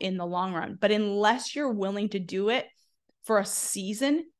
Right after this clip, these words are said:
you're gonna get the exact same bullshit you've always had. And this woman was coming to me for, like, more of a business thing. And I thought to myself, I'm like, "Imagine what would have happened. Imagine how many vacations in the future.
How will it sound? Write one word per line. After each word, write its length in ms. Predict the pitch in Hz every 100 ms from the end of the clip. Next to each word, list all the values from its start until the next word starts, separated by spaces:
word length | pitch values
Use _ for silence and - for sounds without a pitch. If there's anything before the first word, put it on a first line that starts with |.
| -
you're 120 | 240
gonna 160 | 269
get 200 | 262 269
the 80 | 262
exact 680 | 202 175 185 170 214 277 302
same 320 | - 294 285
bullshit 520 | 226 240 247 - 196 - _ - -
you've 200 | 226 - -
always 420 | 233 247 262 254
had. 300 | 196 196 - - -
And 120 | 233
this 180 | 285 -
woman 300 | 269 262 233
was 200 | 202 190 175 -
coming 300 | - 240 226
to 40 | 214
me 140 | 208
for, 160 | 202 196
like, 160 | 180
more 160 | 190 190
of 80 | 175
a 60 |
business 420 | 175 185 180 175
thing. 240 | - 147 143
And 100 | 202
I 80 | 208
thought 300 | 226 214 -
to 80 |
myself, 400 | 233 196 196 180
I'm 120 | 180 180
like, 200 | 170 - _ _ _ _ _ _ -
"Imagine 800 | 185 190 202 214 233 240 254 240
what 160 | 220
would 120 | 226 220
have 120 | 214
happened. 340 | 175 - -
Imagine 460 | 208 214 247 277 269
how 160 | 226
many 220 | 262 247 226
vacations 580 | 220 220 226 226 208
in 140 | 202 190
the 80 | 170
future. 760 | - - 226 240 - - -